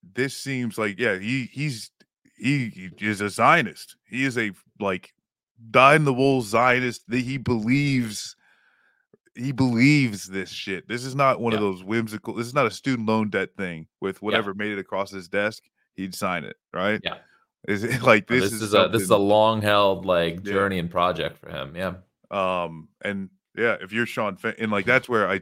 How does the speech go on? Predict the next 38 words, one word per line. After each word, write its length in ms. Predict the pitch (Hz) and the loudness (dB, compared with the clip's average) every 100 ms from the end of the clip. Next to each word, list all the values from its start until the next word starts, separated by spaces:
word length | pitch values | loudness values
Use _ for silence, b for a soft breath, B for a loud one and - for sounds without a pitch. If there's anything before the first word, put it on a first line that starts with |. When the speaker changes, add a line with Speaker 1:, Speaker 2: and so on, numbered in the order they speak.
| - | -2
Speaker 1:
like, 260 | 95 90 - | -4 -4 -10
especially 400 | 95 123 110 95 | -2 0 0 -2
is, 120 | 90 | -8
like, 140 | 92 92 | -8 -6
if 60 | |
you're 80 | 113 | -4
Sean 240 | 117 123 107 | 0 2 4
Fain, 240 | 120 113 | 4 4
U 180 | 107 110 | 6 4
A 80 | 104 | 4
W, 500 | 107 104 110 110 101 b b b _ _ _ - | 4 2 0 -2 -4 b b b _ _ _ -10
you 80 | |
know, 320 | 98 92 82 - _ _ | -8 -6 -8 -14 _ _
that 220 | 104 107 - | 0 0 0
calculus, 640 | 107 101 95 98 92 90 | 2 2 0 -4 -6 -4
I 80 | 90 | -8
think, 220 | 95 90 | -8 -10
is 100 | 82 | -8
different 480 | 101 95 92 90 - | -4 -4 -4 -6 -6
than 380 | 87 85 82 71 - | -6 -4 -6 -12 -6
A 140 | 98 | -2
O 120 | 95 87 | 0 -2
C, 400 | - 95 87 87 | -6 -8 -8 -10
and 120 | 92 | -8
especially 520 | 107 - 123 - 98 | -6 -2 -2 -2 -6
if 120 | 90 - | -8 -6
A 120 | 98 | -6
O 60 | 95 | -6
C, 120 | - | -10
you 100 | 107 | -12
know, 60 | 95 | -10
like, 180 | 87 - | -12 -8
A 80 | 101 | -6
O 60 | |
C 200 | 95 98 | -6 -8
going 300 | 92 90 90 | -8 -6 -6
on 180 | 90 90 | -4 -6
these, 140 | 90 | -6